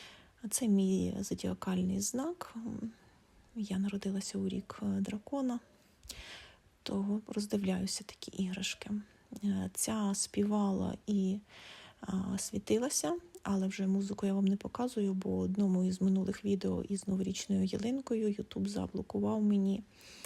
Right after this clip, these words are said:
коментарі під відео. От того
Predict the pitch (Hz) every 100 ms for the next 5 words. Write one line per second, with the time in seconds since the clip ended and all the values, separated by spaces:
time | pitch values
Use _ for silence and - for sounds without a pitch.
0 | - - - - - 214 202 196 - 180
1 | 175 190 185 175 185 - 202 202 - -
2 | - - - - - 208 196 - 180 -
3 | 208